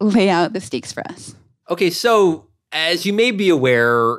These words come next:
Speaker 2: heat waves, record dryness, climate change are all converging here in California to create critically short water supplies.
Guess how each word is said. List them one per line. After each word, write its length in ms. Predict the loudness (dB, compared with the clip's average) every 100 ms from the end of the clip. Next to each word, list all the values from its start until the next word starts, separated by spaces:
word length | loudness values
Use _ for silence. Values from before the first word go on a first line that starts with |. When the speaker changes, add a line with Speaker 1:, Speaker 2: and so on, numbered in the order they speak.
| -6
Speaker 2:
heat 320 | -4 -4 -2
waves, 560 | 0 0 -2 -6 -6 -6
record 380 | -4 -6 -8
dryness, 760 | -10 -4 -2 -2 -2 -2 -4 -10
climate 500 | -12 -6 -4 -2 -4
change 400 | -4 -4 -4 -4
are 120 | 0
all 240 | 2 2 0
converging 560 | -4 -4 -4 -4 -4
here 160 | -6 -6
in 80 | -6
California 720 | -8 -8 -12 -16 -14 -14 -16 -20 -16
to 100 | -16
create 420 | -10 -4 -2 -4
critically 540 | -8 -2 2 2 0 -4
short 400 | -2 -4 -4 -4
water 280 | -4 -4 -6
supplies. 640 | -12 -16 -14 -12 -16